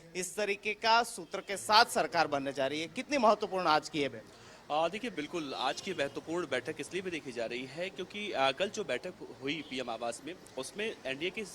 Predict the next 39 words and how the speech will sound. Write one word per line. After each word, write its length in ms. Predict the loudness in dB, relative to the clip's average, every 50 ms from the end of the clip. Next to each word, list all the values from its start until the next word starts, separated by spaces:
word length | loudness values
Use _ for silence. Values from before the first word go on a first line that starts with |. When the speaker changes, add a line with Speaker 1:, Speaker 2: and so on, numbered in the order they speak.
| -4 -2 0 2 2 2 2 0 -2 -2 -4
Speaker 2:
साथ 260 | -2 0 0 0 0 -2
जितने 260 | -6 -10 -8 -8 -8 -8
भी 220 | -8 -8 -10 -8
पार्टियां 420 | -4 -4 -4 -4 -4 -4 -6 -6
हैं, 180 | -6 -6 -10 -12 -14 -18 -20 -20 -20 -20 -14 -4 0
आ, 220 | 2 4 4 2 2
सारे 280 | 2 0 0 0 -2 -4
नेता 220 | -6 -6 -6 -4
शामिल 340 | -4 -4 -4 -4 -6 -6 -8 -8
थे। 140 | -8 -8 -10 -12 -16 -20 -20 -12 -4 0
आ, 200 | 2 2 2 2
उसमें, 640 | 0 -4 -8 -8 -8 -6 -4 -4 -2 -2 -2 -2
आ, 300 | 0 2 2 4 4 2 0 -4 -8 -16 -18 -18 -18 -6 -4
कल 160 | -2 -2 -2
बेशक 400 | -4 -4 -4 -2 -2 -2 -4 -4 -4 -4
ये 60 | -2
बात 200 | 0 0 0 -2
निकल 240 | -4 -6 -6 -4 -4
कर 140 | -4 -4
बाहर 260 | -2 0 0 0 0 -2
सामने 340 | -2 -2 -4 -2 -2 -4
नहीं 260 | -6 -8 -8 -6 -4 -2
आई 160 | -2 -2 -4
हो 200 | -4 -6 -8 -8 -8
कि 60 | -10 -12
कौन 280 | -6 -4 -2 -2 -2
क्या 220 | -4 -4 -4 -4 -4
डिमांड 380 | -4 -6 -4 -4 -4 -4 -6
रख 160 | -8 -8 -6
रहा 160 | -8 -8 -8 -8
है, 220 | -10 -12 -12 -14 -14 -16 -20 -20 -20 -20 -20 -16 -10 -8
लेकिन 220 | -6 -4 -4 -2
आज 200 | -2 -2 -4 -6
की 120 | -6 -6
ये 60 | -6 -4
बैठक 380 | -2 -2 -2 -2 -2 -6 -6 -8 -10 -14 -12
उसी 240 | -12 -8 -6 -6 -6
के 140 | -4 -4 -4
लिए 260 | -2 -2 -2 -2